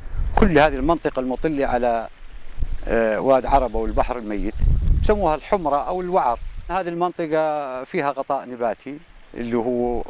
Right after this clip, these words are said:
يعني أكثر ما يتو-، ينوجد فيها اللي هو النخل البري، وفيها التين البري، فيها الصفصاف، فيها الرشراش،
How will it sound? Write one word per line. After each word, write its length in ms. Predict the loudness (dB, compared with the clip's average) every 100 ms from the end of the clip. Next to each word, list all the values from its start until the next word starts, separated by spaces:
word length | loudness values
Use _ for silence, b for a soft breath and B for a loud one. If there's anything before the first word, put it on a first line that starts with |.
| -6
يعني 320 | -4 -2 0 0
أكثر 240 | 0 -2
ما 220 | -2 -4
يتو-، 200 | -4 -6
ينوجد 640 | -6 -6 -2 0 0 -2 -6
فيها 380 | -2 2 0
اللي 140 | 0 -4
هو 100 | -2
النخل 280 | -2 -2 -6
البري، 460 | 2 2 2 -8 -14 -20 B B B B B B 2
وفيها 500 | 4 6 6 6 2
التين 300 | -4 0 0
البري، 500 | 0 0 0 0 -8 -10 -20 -20 -20 -2 6
فيها 160 | 6
الصفصاف، 560 | 6 2 2 6 6 4
فيها 200 | 0 0
الرشراش، 600 | 0 -4 0 0 -2